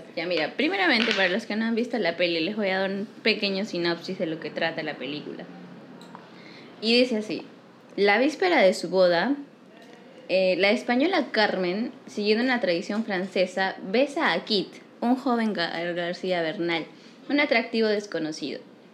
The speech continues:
Después de haber vivido en España una relación sórdida y violenta, ella cree haber encontrado a, en Barnaby, que es la persona con la que se iba a casar, la seguridad y la comodidad que tanto necesitaba. Pero el beso de Kit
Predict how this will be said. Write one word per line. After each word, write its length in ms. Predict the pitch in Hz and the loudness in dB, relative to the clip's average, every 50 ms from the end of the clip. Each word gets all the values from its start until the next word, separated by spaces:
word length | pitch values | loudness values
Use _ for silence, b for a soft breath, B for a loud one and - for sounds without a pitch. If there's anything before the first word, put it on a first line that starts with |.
| - - - - | -20 -20 -8 -2
Después 340 | - 214 233 - 285 370 | -2 -2 2 2 0 2
de 60 | 381 370 | 2 2
haber 180 | 349 339 330 330 | 2 2 0 0
vivido 300 | 269 214 202 202 208 208 | 0 -2 0 0 0 0
en 100 | 208 208 | 0 0
España 640 | 165 160 - - - 202 185 175 170 160 165 170 170 - | -2 -2 -4 -4 0 0 2 2 2 2 0 0 -2 -2
una 160 | 196 196 190 | -2 -2 -2
relación 520 | 180 185 170 151 165 - - 180 175 196 190 | -2 -2 -2 -4 -6 -6 -4 -4 -4 -4 -4
sórdida 440 | - - 196 190 185 190 185 180 | -4 -2 -2 -2 -2 -2 -2 -2
y 80 | 165 160 | -2 0
violenta, 680 | 160 160 147 156 170 170 160 160 156 156 156 160 - - - | 0 -2 0 2 2 2 2 2 0 -2 -4 -4 -6 -6 -4
ella 260 | - 214 220 233 247 240 | -4 -2 0 -2 -2 -2
cree 300 | - 233 208 214 208 208 | -2 -2 0 0 0 0
haber 260 | 190 170 170 175 175 | 0 0 -2 -2 -2
encontrado 680 | 185 202 208 - 170 175 175 170 175 175 180 180 175 160 | -4 -6 -4 -4 -6 -4 -4 -4 -4 -2 -2 -2 -2 -2
a, 100 | 156 156 - - | -4 -6 -6 -4
en 300 | 185 180 170 165 156 156 | -2 0 0 0 -2 -2
Barnaby, 680 | 180 208 202 202 196 180 160 151 147 151 170 220 - - - - | -2 -2 -2 -2 -2 -4 -4 -2 -2 -4 -4 -4 -8 -10 -14 -10
que 160 | - 147 147 | -8 -6 -6
es 180 | 160 - - - | -6 -8 -6 -4
la 120 | 165 160 160 | -4 -4 -4
persona 320 | - 160 170 170 165 170 | -6 -8 -6 -4 -4 -2
con 120 | 170 151 | -2 -4
la 80 | 151 - | -6 -6
que 80 | - - | -8 -10
se 120 | - 165 | -10 -6
iba 120 | 160 165 | -6 -4
a 60 | 170 - | -4 -4
casar, 340 | 208 226 - 220 214 226 - B B B B B B B B B B | -4 -4 -2 -4 -4 -4 -6 B B B B B B B B B B
la 200 | - 190 214 220 | 0 2 2 2
seguridad 500 | 220 254 233 233 233 233 226 247 247 277 302 | 2 2 2 2 2 4 4 4 2 2 0
y 100 | 294 285 | 0 0
la 100 | 269 247 | -2 -2
comodidad 640 | - 190 190 185 180 175 175 180 190 208 220 220 | -2 -2 -2 0 -2 -2 0 0 0 0 -2 -2
que 160 | - 185 180 | -2 -4 -4
tanto 480 | 180 - 190 202 214 226 240 233 226 214 | -2 0 0 0 2 0 0 0 -2 -2
necesitaba. 720 | 190 - - 170 - 165 165 - 160 147 131 - - - - - - - - - - - - | -4 -4 -6 -8 -6 -6 -4 -2 -2 -2 -2 -4 -6 -10 -14 -20 -20 -20 -20 -20 -20 -10 2
Pero 200 | - 180 170 165 | 4 6 8 8
el 100 | 156 156 | 6 6
beso 280 | 156 165 170 165 226 226 | 6 6 4 4 4 4
de 180 | 247 262 262 | 4 2 4
Kit 240 | - 240 233 226 - | 4 2 2 2 0